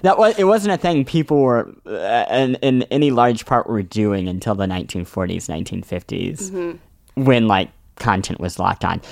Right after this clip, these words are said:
Speaker 1: Th-, this is not my defense. This sounds like I'm, I'm realizing,
Speaker 2: No,
Speaker 1: like,
Speaker 2: but
Speaker 1: a
Speaker 2: you do have to see
Speaker 1: damn the man,
Speaker 2: you
Speaker 1: but,
Speaker 2: gotta
Speaker 1: like,
Speaker 2: see
Speaker 1: it
Speaker 2: both sides.
Speaker 1: Yeah, the i-, the idea of locking, uh, art into, like, containable packages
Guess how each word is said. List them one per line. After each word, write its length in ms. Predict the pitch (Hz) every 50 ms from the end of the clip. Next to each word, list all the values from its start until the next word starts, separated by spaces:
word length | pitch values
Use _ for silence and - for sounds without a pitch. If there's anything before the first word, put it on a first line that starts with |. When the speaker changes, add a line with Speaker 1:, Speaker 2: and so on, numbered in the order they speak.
| 135 -
Speaker 1:
Th-, 140 | - 208 - 190
this 180 | 190 220 202 208
is 120 | 180 165
not 200 | 180 175 160 -
my 140 | 151 143 135
defense. 500 | 127 117 - - - 120 104 101 98 -
This 160 | 120 120 -
sounds 340 | - 135 110 107 104 98 -
like 180 | - 90 92 -
I'm, 240 | - 90 104 - -
I'm 160 | - - - 104
realizing, 300 | 101 - 196 - 508 466
Speaker 2:
No, 140 | 247 202
Speaker 1:
like, 220 | 185 - 196 190 -
Speaker 2:
but 200 | 82 67 - -
Speaker 1:
a 20 |
Speaker 2:
you 100 | 277 294
do 140 | 254 311 320
have 160 | 277 240 233
to 100 | - 202
see 60 | 165 156
Speaker 1:
damn 280 | 190 202 185 180 175 170
the 60 | 160
man, 460 | 156 156 160 156 151 147 139 131 120
Speaker 2:
you 100 | 117 254
Speaker 1:
but, 60 | -
Speaker 2:
gotta 120 | - 311 311
Speaker 1:
like, 140 | 254 - -
Speaker 2:
see 140 | 277 262
Speaker 1:
it 40 | -
Speaker 2:
both 160 | 226 208 202 -
sides. 480 | - - - - - _ _ - - - _ _ _ - _ _
Speaker 1:
Yeah, 280 | - 226 294 233 151 127
the 160 | 120 165 -
i-, 160 | - 170 165 156
the 140 | 160 180
idea 300 | 180 170 160 143 175 180
of 140 | 170 147 127
locking, 720 | 123 127 123 120 123 123 - 143 131 120 113 107 107 95 -
uh, 300 | - 107 104 98 95 - - _
art 400 | - 107 107 101 98 87 - - _ _
into, 560 | 110 107 107 104 101 - - 113 101 98 98
like, 240 | 92 90 90 90 -
containable 640 | - - 110 98 101 107 98 98 95 98 90 90
packages 880 | - - 95 92 90 - 92 85 - - 87 80 82 82 87 - - -